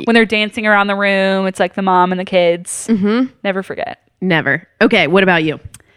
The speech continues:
Speaker 1: Mine is, so one of my favorite movies of all time, Shamelessly, is My Best Friend's Wedding. And my favorite is I Say a Little Prayer for You, where they're
Speaker 2: Oh,
Speaker 1: singing in
Speaker 2: that
Speaker 1: the
Speaker 2: is so
Speaker 1: restaurant with
Speaker 2: good.
Speaker 1: the lobster claws.
Speaker 2: Oh, yeah.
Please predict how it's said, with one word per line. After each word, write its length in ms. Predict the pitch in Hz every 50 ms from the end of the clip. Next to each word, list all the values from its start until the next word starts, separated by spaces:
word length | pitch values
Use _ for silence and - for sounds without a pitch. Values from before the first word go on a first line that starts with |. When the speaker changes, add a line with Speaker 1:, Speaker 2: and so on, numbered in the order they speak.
| _ _ _ _ _ _ _ _ _ _ _ _ _ _
Speaker 1:
Mine 340 | 233 269 269 302 381 392 381
is, 580 | - 214 208 196 185 185 185 185 - - - -
so 300 | - - - 240 214 208
one 160 | 202 202 202 214
of 60 | 226
my 100 | 240 247
favorite 280 | - 226 202 196 -
movies 260 | - 196 180 190 196 196
of 80 | 180
all 140 | 180 170 170
time, 340 | - 185 165 175 170 175 196 - _
Shamelessly, 1500 | - - - - - 208 208 208 202 208 233 - _ - 196 196 190 185 - - - - _ _ 202 185 175 170 175 -
is 140 | 131 180 -
My 100 | 185 180
Best 200 | 165 160 180 -
Friend's 220 | - 196 220 220
Wedding. 460 | 190 175 165 - - - 185 190 214 - - _ _ _ _ _ _ _ _ -
And 400 | - 196 196 190 185 185 190 -
my 160 | - 202 190 185
favorite 420 | - 185 185 185 180 190 196 - -
is 440 | 170 180 185 175 175 175 - - - -
I 60 | 208
Say 180 | 202 - 202 180
a 80 | 175
Little 140 | 180 175 190
Prayer 240 | - 220 196 202 196
for 100 | - 220
You, 320 | 214 196 180 180 185 185
where 140 | 185 185 180
they're 140 | 165 170 185
Speaker 2:
Oh, 20 |
Speaker 1:
singing 380 | 190 - 196 196 202 214 220 226
in 40 | 233
Speaker 2:
that 200 | - 277 294 285
Speaker 1:
the 100 | 254 240
Speaker 2:
is 80 | 233 -
so 80 | 302
Speaker 1:
restaurant 400 | 254 254 240 233 240 240 233 233 233
with 100 | 233 240
Speaker 2:
good. 140 | 240 226 214
Speaker 1:
the 40 | 262
lobster 460 | 247 226 220 220 208 202 - - 208
claws. 540 | - - 226 208 202 202 196 196 196 196 202
Speaker 2:
Oh, 60 | 202 233
yeah. 500 | 233 226 220 208 196 190 185 180 165